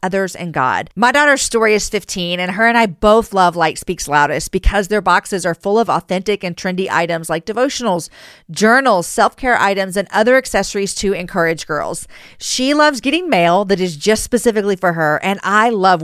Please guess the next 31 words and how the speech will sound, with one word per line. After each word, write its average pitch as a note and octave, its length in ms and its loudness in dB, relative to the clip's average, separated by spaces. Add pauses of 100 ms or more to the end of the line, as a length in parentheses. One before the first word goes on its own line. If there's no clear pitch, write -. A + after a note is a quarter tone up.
what's F3 180 0
in F#3 100 -2
the D#3+ 80 -2
box C#3+ 440 0
that's E3+ 180 -6
just F#3 140 -4
specifically E3 540 -4
for D3+ 160 -2
her. C3+ 320 0 (480)
Each A#3+ 220 -2
season G#3 540 -2
has G3+ 220 0
a G3+ 60 -4
unique G3 320 -6
theme F3+ 480 -6
designed F#3 400 0
around E3 300 -2
relevant, F3 360 -2
important F3+ 380 -6
topics - 420 -4
like E3 180 -8
body G#3+ 340 -4
image, C#3+ 360 -8
friendship, F#3 500 -4
rest, F#3 520 0
purpose, G#3 380 -6
kindness, G#3 440 -6
and D#3 100 -10
so G3+ 140 -2
much F#3 220 -6
more. E3 320 0